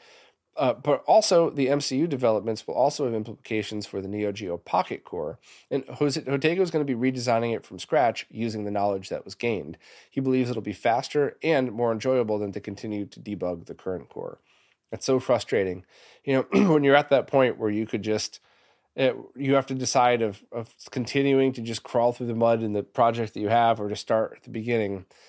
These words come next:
That's a, for me, that's a scary thing. Did I waste so much time? Was it the, a learning experience and where I needed to, to go in order to get here? It's always such a tough decision. So, you know, props to Hotego for doing this, and,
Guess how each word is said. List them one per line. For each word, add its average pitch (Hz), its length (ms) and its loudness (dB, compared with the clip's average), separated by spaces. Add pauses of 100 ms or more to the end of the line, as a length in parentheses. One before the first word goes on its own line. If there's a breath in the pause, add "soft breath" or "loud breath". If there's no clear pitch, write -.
(180 soft breath)
That's 123 220 -4
a, 123 260 2
for 147 140 -2
me, 165 260 4
that's 110 160 -2
a 113 60 -6
scary 123 400 2
thing. 90 300 -2
Did 98 100 -12
I 117 100 2
waste 131 380 0 (360)
so 156 200 0
much 135 220 0
time? 101 440 2 (300 loud breath)
Was 123 160 -2
it 127 120 0
the, 117 160 -4
a 139 60 0
learning 156 360 6
experience 123 720 2
and 110 220 -6
where 123 160 4
I 117 60 4
needed 127 300 0
to, - 240 -18
to 131 80 -2
go 139 320 6
in 120 80 4
order 120 180 4
to 123 120 0
get 147 220 2
here? 113 360 2 (280 loud breath)
It's - 100 0
always 180 200 4
such 151 200 0
a 127 40 -6
tough 123 240 0
decision. - 460 -6
So, 98 320 -2 (200)
you 107 80 -4
know, 95 100 -4
props 127 280 0
to 120 100 -4
Hotego 107 460 0
for 95 100 -10
doing 95 260 -4
this, 92 260 -6
and, 90 160 -8